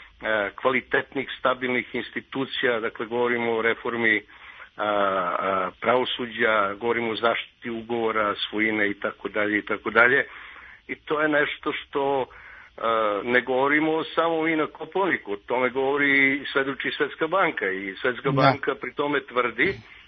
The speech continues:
Speaker 1: da je to jedan od glavnih razloga zašto, zašto, a, kako se to kaže, oni najznačajniji veliki investitori još uvek ne dolaze. Dakle,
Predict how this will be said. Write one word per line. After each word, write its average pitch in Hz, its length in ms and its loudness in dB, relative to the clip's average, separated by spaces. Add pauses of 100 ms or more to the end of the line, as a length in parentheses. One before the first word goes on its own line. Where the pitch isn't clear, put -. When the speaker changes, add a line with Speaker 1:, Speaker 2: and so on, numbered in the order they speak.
(500)
Speaker 1:
da 135 160 2
je 143 280 -2
to 160 120 0
jedan 139 340 0
od 123 100 -6
glavnih 131 420 0
razloga 160 460 0
zašto, 151 560 -2 (260)
zašto, 139 640 -2 (500)
a, 117 720 0 (380)
kako - 260 -2
se - 120 -12
to 135 160 0
kaže, 127 540 2 (380)
oni 127 420 2 (460)
najznačajniji 147 1200 2
veliki 131 440 -2
investitori 117 760 -2 (300)
još - 220 -6
uvek 135 220 -2
ne 120 120 -2
dolaze. 113 480 -2 (520)
Dakle, 110 480 0